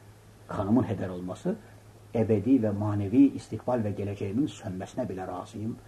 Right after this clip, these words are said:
Mahlukatı ilahinin, Allah'ın ihalinin kurtulmasını istiyorum. <clears throat> Gayemdir diyor Bediüzzaman Hazretleri. Yine Peygamber Efendimiz buyuruyorlar sallallahu aleyhi ve sellem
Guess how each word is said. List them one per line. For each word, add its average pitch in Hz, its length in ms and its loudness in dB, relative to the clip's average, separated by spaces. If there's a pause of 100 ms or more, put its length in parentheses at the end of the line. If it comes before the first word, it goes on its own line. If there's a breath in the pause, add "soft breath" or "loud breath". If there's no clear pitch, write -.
(160 soft breath)
Mahlukatı 95 580 -8
ilahinin, 95 600 -8
Allah'ın 95 420 -6
ihalinin 104 420 -4
kurtulmasını - 600 -8
istiyorum. 120 420 -8 (360 loud breath)
<clears throat> - 540 0
Gayemdir 92 520 -4
diyor 95 160 -6 (380)
Bediüzzaman - 420 -10
Hazretleri. - 380 -14 (1700 soft breath)
Yine 190 180 12
Peygamber 170 280 12
Efendimiz 170 300 8
buyuruyorlar 147 340 12
sallallahu 131 500 8
aleyhi 120 140 6
ve 113 40 2
sellem 160 280 6